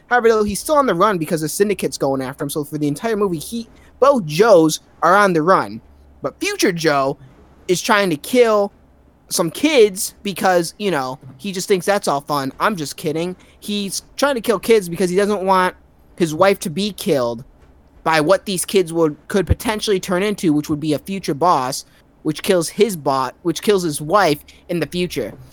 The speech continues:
Just watch the fucking movie at this point. You know, this, this is the most butchered fucking plot. I mean, good luck keeping along. But anywho, um, Future Joe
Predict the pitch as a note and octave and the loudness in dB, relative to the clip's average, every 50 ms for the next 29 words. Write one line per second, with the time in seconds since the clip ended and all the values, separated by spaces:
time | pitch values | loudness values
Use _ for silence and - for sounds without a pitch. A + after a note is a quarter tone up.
0 | - - - - F#4+ - E4+ E4+ D4 B3+ - - A#3 G3 - F#3 F3+ - E3 D#3+ | -18 -6 -2 -2 0 0 2 4 4 4 2 0 -2 0 0 0 2 0 0 0
1 | D#3+ D#3 C#3+ C#3+ C#3 C#3 D#3 D3 - - - F3 D#3+ F#3+ F#3+ F#3+ F#3 G3+ C#4+ D4 | 0 2 2 0 0 0 -2 -4 -4 -2 -2 -2 0 0 2 2 2 2 2 -2
2 | D4 - - C#4 D4 D4 C4+ G3+ F#3 G3 F3 D#3 D3 - - D3 C#3+ G3+ G#3 G#3 | -6 -6 -6 -4 -4 -4 -4 -4 -2 0 0 0 -2 -2 -6 -2 2 4 4 4
3 | - - A3 G3 F#3 - - G3+ F#3+ F3 - F3 D#3 C#3+ - - E3 D#3 D3+ D3+ | 4 2 2 2 0 0 2 2 2 2 2 0 -2 -2 -2 0 2 4 4 4
4 | D3 C#3+ - _ _ _ _ _ _ - D#3+ D#3+ D#3+ D#3 - - - - E4 E4 | 4 2 -2 _ _ _ _ _ _ -2 0 0 0 -2 -4 -6 -4 -2 -2 0
5 | A#3+ A#3 G3+ E3 - - G3 F3+ D3+ E3 D3 C3+ C3 C3+ C3+ C3 A#2+ A#2 A2+ A2+ | 2 2 2 2 0 -4 -8 -6 -4 -4 -4 -4 -4 -4 -4 -4 -6 -6 -10 -12
6 | - - _ D#3 G3 - - D#4+ E4 D4+ B3 G3+ G3+ D3+ D3 C#3+ C#3 C#3 - C3 | -16 -16 _ -4 -2 0 0 0 0 2 0 2 2 2 2 2 0 -2 -8 -12
7 | - - _ _ _ _ _ - F#3 G3 G3 F#3+ F#3 F#3 F#3+ F#3 F3+ F3+ - _ | -18 -18 _ _ _ _ _ -2 0 2 2 2 2 2 0 -2 -4 -6 -10 _
8 | _ _ _ _ _ _ C4 D4 F#4 F4+ - D#4 A#3 G#3+ F3+ G3+ G3 F#3+ F#3+ F#3+ | _ _ _ _ _ _ -6 -6 -4 -4 -6 -6 -6 -2 2 4 4 6 6 4
9 | F#3+ F#3+ | 4 2